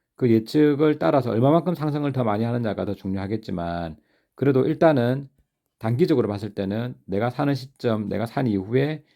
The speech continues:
시간이 좀 흐르고 단기간 동안에 상승을 했다면은 내 예측이 맞는 거고 계속 이렇게 상승을 예측할 수 있는 이제 그런 눈을 가지고 있게 되면은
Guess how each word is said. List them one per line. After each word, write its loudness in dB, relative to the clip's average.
시간이 0
좀 -2
흐르고 -4
단기간 -2
동안에 -4
상승을 -4
했다면은 -2
내 2
예측이 2
맞는 -2
거고 -4
계속 0
이렇게 0
상승을 0
예측할 2
수 -8
있는 -4
이제 -6
그런 -2
눈을 4
가지고 0
있게 -2
되면은 -4